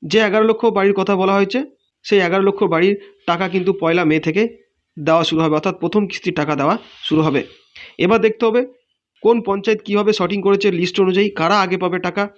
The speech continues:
কীভাবে দেওয়া হবে, কোন প্রসেসে দেওয়া হবে, এ সমস্ত প্রশ্ন নিয়েই আজকে ভিডিওতে আলোচনা করব। তার আগে ছোট্ট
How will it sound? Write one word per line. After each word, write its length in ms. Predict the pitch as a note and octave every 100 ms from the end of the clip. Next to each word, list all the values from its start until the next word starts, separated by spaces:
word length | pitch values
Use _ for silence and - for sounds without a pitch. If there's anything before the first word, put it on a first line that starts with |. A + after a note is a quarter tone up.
| _ _
কীভাবে 280 | A3+ A3 A3+ E3
দেওয়া 160 | D#3+ F#3+
হবে, 140 | F#3+ F#3+
কোন 80 | A3 A3+
প্রসেসে 300 | G#3 G3+ G3 F3
দেওয়া 120 | F3+
হবে, 100 | G3+ G#3+ - - F#3
এ 20 | F#3
সমস্ত 240 | A3 B3 A#3+
প্রশ্ন 180 | F#3+ F#3+ G3
নিয়েই 180 | G3 G3
আজকে 140 | D#3+ F3+
ভিডিওতে 220 | D#3+ E3 D#3+
আলোচনা 240 | D#3 E3+ D#3
করব। 140 | D#3 G#3+ B3 _ _
তার 100 | E3+ D#3+
আগে 100 | D#3+ A#3
ছোট্ট 140 | A3+